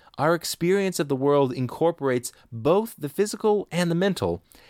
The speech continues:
and we can't satisfactorily eliminate one category or the other, at least to me.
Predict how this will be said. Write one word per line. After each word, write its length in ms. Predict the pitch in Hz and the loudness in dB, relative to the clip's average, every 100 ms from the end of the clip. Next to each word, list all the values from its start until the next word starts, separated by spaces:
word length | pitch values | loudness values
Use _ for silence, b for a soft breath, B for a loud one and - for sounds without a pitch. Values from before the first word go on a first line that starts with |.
| B - | B -2
and 140 | 151 | 0
we 100 | 160 | 0
can't 420 | - - 214 226 | -2 -4 -2 -2
satisfactorily 1120 | - - 175 180 - 165 165 - 147 143 143 - | -4 -4 -2 -4 -4 -2 -4 -2 -2 0 0 0
eliminate 580 | 127 139 165 131 107 - | 0 2 2 0 -2 -2
one 280 | 110 123 123 | 0 0 0
category 600 | 123 110 107 104 101 - | 0 0 2 2 2 2
or 100 | 92 | 0
the 160 | 95 | 2
other, 280 | 120 113 - _ | 2 2 -4 _
at 160 | 117 151 | -8 -2
least 200 | 147 - | -2 -2
to 60 | |
me. 280 | 131 127 - | -2 -2 -4